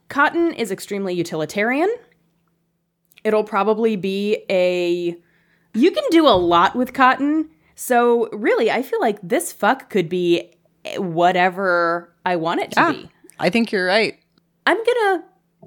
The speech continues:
Speaker 1: kill silk.
Speaker 2: Okay.
Speaker 1: Because it's a bitch to clean. And I don't like to clean
Speaker 2: Solid.
Speaker 1: or do extra laundry or have to take extra trips to the, to the dry cleaner. So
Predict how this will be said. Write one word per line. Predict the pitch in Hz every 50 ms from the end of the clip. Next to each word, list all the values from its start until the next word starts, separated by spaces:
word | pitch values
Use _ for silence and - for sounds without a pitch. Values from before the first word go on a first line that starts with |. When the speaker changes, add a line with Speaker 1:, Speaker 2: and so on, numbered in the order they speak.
| - _ _
Speaker 1:
kill | - - - 294 285 262 247 233 214
silk. | - - - - 156 - 50 - - - - - _ _ _ _ _ -
Speaker 2:
Okay. | 185 170 185 147 - 190 202 - _ _ _ _ _ _ 247 202
Speaker 1:
Because | 226 254 - 262 269 277
it's | 285 -
a | 277 220
bitch | - 208 196 247 - -
to | - 180
clean. | - - - 151 120 - - - - _ _ _ _ -
And | 190 190
I | - - 208 220
don't | 226 226 226 226 220 - _ _ _ _ _ _ _ _ -
like | 156 151 156 151 175 202 - -
to | - 320 311
clean | - - 370 381 403 453 480 523 523 - _ _ _ _ _ _ _ _ _ _ _ _ _ _ _ -
Speaker 2:
Solid. | - - 165 147 147 139 123
Speaker 1:
or | -
do | 247 254 262 247
extra | 233 247 240 - - 262 254 247
laundry | 247 247 254 254 262 262 277 269 269 269 254
or | - 226 226
have | 208 220 214 214
to | 226 214
take | - 226 220 220
extra | 226 220 - - 226 220
trips | - 226 220 220 -
to | - 202
the, | 196 214 208 208 - - -
to | - 220
the | 208 208
dry | 214 214 208 214
cleaner. | 220 240 233 226 233 240 240 240 - - - - _ -
So | - - - 220 202 202 196 196 196 196 196 196 -